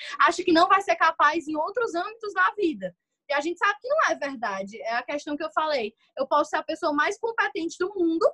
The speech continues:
e não ter um corpo que as pessoas acham ideal e as pessoas ainda acharem que eu não sou competente porque eu não tenho aquele corpo X, entendeu?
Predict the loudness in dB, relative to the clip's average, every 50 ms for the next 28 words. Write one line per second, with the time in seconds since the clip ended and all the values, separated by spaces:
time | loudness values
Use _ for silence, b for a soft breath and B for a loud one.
0 | -2 _ _ _ _ _ _ -8 -4 -2 0 0 2 2 2 2 2 2 4 4
1 | 4 4 2 0 -4 -2 -2 -2 -2 0 2 2 0 0 -2 -4 -2 0 2 2
2 | 2 2 2 0 -4 -4 -6 -6 -6 -6 -6 -4 -2 -2 -2 -2 -2 0 0 0
3 | 0 -2 -2 0 0 0 0 -2 -4 -6 -4 -4 -2 -2 -2 -4 -4 -6 -8 -6
4 | -6 -6 -6 -8 -8 -8 -8 -8 -8 -8 -10 -6 -4 -2 -2 -2 0 0 0 0
5 | 0 0 -2 -2 0 2 0 0 0 -4 -8 -4 0 2 2 2 2 -2 -8 -8
6 | -4 -4 -4 -4 -6